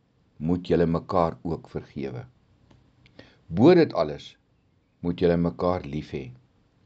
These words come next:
Dit is die band wat julle tot volmaakte eenheid saambind. En die vrede wat Christus gee, moet in julle lewens die deurslag gee.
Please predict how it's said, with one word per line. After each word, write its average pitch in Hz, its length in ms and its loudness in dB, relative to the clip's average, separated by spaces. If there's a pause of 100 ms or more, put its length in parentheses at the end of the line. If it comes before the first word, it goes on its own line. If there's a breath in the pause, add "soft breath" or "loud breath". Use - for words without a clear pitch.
(440 soft breath)
Dit 127 160 2
is 165 80 -2
die 175 100 -2
band 98 540 2
wat 87 160 -4
julle 98 160 4
tot 95 180 0
volmaakte 87 800 0
eenheid 98 340 -2
saambind. 85 760 -4 (840 soft breath)
En 151 160 4
die 165 80 2
vrede 143 420 4
wat 135 200 2
Christus 104 580 -4
gee, 73 380 -6 (500 soft breath)
moet 123 300 0
in 95 120 0
julle 85 220 2
lewens 117 540 0
die 87 120 -4
deurslag 82 600 -2
gee. 64 220 -14